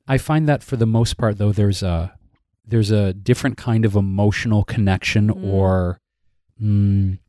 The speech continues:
Speaker 1: gravity to what they're talking about because they're the ones who wrote it and it comes from the heart.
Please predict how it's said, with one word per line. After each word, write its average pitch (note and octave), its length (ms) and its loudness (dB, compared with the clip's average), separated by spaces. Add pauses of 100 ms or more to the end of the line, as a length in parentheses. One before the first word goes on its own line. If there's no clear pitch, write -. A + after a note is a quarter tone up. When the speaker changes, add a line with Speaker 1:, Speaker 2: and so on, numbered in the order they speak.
Speaker 1:
gravity D3+ 1040 0 (440)
to A#2+ 720 2
what A#2 320 2
they're B2 100 0
talking A#2+ 400 -2
about C3 280 2
because G#2 320 -4
they're G#2 160 2
the A2 80 2
ones G#2+ 200 2
who A2+ 80 0
wrote G2 240 2
it A#2+ 100 0
and F#2 120 -6
it F#2+ 60 -4
comes G2+ 220 0
from G#2 140 2
the E2+ 120 0
heart. F#2+ 300 0